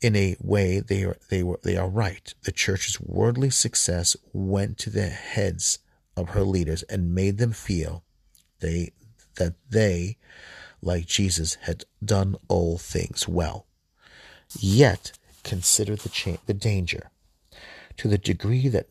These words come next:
members of the church lean too much on her success as evidence of her divine identity and mission, to that degree,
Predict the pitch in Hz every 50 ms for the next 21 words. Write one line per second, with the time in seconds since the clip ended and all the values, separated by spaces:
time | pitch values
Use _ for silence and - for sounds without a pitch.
0 | _ - 90 90 90 92 101 113 120 123 123 135 131 127 - - - - 123 -
1 | 127 - - - 110 98 98 - - - _ _ _ _ _ _ _ _ - 113
2 | 104 98 101 101 98 92 120 117 110 101 98 90 85 - _ - - - - 127
3 | 120 110 107 95 92 90 85 82 - - - _ - 92 85 87 85 87 - -
4 | - - - - - - - 87 73 - - - - - - - _ _ _ _
5 | _ _ _ _ _ _ _ _ _ - 104 98 92 - - _ - - 110 98
6 | 95 104 98 98 95 92 - - - - 101 87 - - 101 90 - - 95 90
7 | 90 90 85 82 85 78 - - 85 87 82 - 85 80 80 80 - - - 85
8 | - - - _ _ - - - - - - 92 87 90 90 - - - - -
9 | - - _ _ _ _ _ _ - - - - - - - - - - - 101
10 | 90 95 104 117 - - - 135 117 - 95 92 90 90 92 95